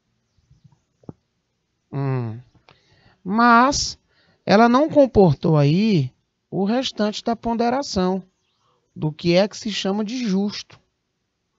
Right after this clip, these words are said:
tá? Do que é que se chama de justo.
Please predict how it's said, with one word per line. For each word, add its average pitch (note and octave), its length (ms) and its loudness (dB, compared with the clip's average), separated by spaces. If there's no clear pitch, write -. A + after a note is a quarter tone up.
tá? E3+ 320 0
Do C#3+ 160 -4
que E3+ 140 -2
é F3+ 80 4
que F#3+ 80 -8
se - 160 -6
chama G3 320 -4
de A3 140 -4
justo. F#3+ 520 -6